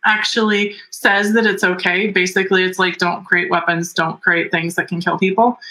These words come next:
You know, it's very, very, and don't show people, you know, shooting up, right? Like, they're very, very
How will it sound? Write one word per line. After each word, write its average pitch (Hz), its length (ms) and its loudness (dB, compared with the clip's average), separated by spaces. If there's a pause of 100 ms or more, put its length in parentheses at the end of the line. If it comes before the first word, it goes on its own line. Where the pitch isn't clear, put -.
(160)
You 208 140 4
know, 175 100 0
it's 196 220 0
very, 214 340 2
very, 190 640 2
and 180 160 2
don't 175 240 0
show 165 200 0
people, 165 600 -2
you 180 100 -4
know, 165 100 -4
shooting 190 340 -4
up, - 80 -4 (120)
right? 190 300 0
Like, 196 240 0 (220)
they're 214 200 2
very, 190 440 4
very 175 260 2